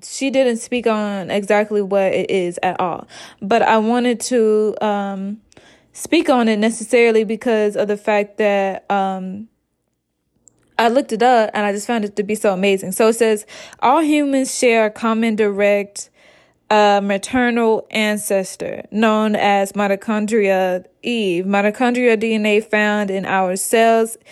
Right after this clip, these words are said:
is the genetic signature that passes from mother to child. Mitochondrial Eve was a woman who lived two hundred thousand years ago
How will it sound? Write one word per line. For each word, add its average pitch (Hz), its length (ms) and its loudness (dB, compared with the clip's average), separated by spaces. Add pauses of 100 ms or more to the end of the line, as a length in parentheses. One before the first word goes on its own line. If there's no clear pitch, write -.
(240)
is 226 220 2
the 208 100 2
genetic 214 840 0 (400)
signature 233 1000 0
that 208 240 0
passes 240 480 0
from 202 300 -4
mother 240 480 2 (160)
to - 100 -12
child. 202 640 -2 (400)
Mitochondrial 240 1000 0 (760)
Eve 240 480 0
was 214 220 0
a 208 100 2
woman 220 480 0
who 220 240 0
lived 214 640 2 (640)
two 294 300 0
hundred 240 580 0
thousand 240 460 2
years 214 380 0
ago 190 540 -6